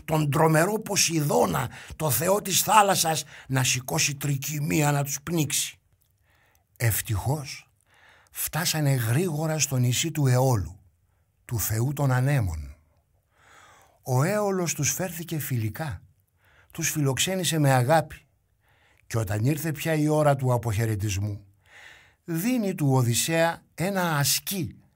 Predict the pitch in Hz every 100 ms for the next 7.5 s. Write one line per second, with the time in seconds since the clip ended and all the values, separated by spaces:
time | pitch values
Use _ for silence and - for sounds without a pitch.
0 | _ _ - 117 117 135 151 196 185 175
1 | 151 143 - 139 175 180 151 135 127 117
2 | - 180 208 - _ _ _ _ _ 127
3 | 139 202 - 165 139 131 139 156 196 202
4 | - _ _ _ _ - 139 135 147 175
5 | 208 - 196 180 175 156 180 214 - 214
6 | 220 _ - 185 208 202 - 185 190 190
7 | 135 80 - -